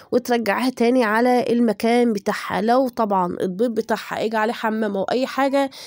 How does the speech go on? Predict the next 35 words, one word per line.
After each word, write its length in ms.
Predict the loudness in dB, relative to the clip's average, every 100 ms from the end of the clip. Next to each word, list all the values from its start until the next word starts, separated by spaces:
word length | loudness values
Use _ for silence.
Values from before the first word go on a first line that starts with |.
| -18 -20 -18 -6
بقدر 300 | 0 2 2
الامكان 500 | 2 0 2 0 0
حاولي 320 | 2 4 4
ان 120 | 2
انت 160 | 0 0
تغيري 440 | 0 2 4 2
القش 300 | 2 0 0
اللي 120 | 0
تحتها 340 | -2 -2 0 0
كله، 440 | 2 2 4 2
يعني 260 | 0 0 0
تشيلي 300 | 0 2 2
القش 340 | 2 0 0
وتمسحي 440 | -2 -2 -2 -2
البيض 440 | -2 0 2 4 2
بهدوء 460 | 0 0 0 -2 -4 -4
جدًا، 360 | -2 0 0
من 280 | 2 2 2
غير 520 | 2 2 4 4 2 -2 -14 -20 -8
ما 60 | -6
ترجي 340 | -2 -2 0
البيضه، 580 | 0 2 2 2 4 2
من 180 | 4 2
غير 160 | 2 0
ما 100 | 0
تخبطي 400 | -2 -2 0 0
البيضه، 440 | 0 0 2 2
بدون 420 | 0 -2 -2 0
اي 180 | 0 0
خبط، 340 | -2 -4 -4
بدون 260 | -4 -2 -2
اي 140 | 0 -2
حركه 360 | 0 -2 -4
كتيره. 380 | -10 -4 -2 0
يعني 260 | -2 -6